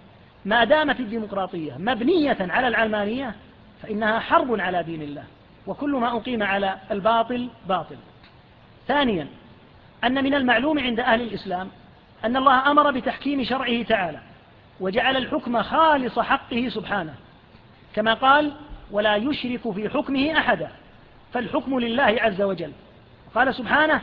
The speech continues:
"إن الحكم إلا لله، أمر ألا تعبدوا إلا إياه"، وجعل سبحانه اتخاذ أحد يشرع للناس ما لم يأذن به تعالى،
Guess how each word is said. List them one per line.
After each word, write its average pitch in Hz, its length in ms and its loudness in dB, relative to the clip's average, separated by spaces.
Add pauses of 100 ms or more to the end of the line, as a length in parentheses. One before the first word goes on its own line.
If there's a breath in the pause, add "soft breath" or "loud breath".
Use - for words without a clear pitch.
(300)
"إن 320 180 2
الحكم 285 580 -2 (440)
إلا 254 300 4
لله، 220 360 2 (420)
أمر 226 400 2
ألا 208 240 0
تعبدوا 240 640 -2
إلا 220 260 2
إياه"، 160 240 -6 (680)
وجعل 302 500 2
سبحانه 285 640 0
اتخاذ 254 460 -2
أحد 240 340 0
يشرع 233 560 -2
للناس 240 540 -2 (540)
ما 247 240 4
لم 240 200 0
يأذن 220 300 -2
به 240 280 -4
تعالى، 254 440 2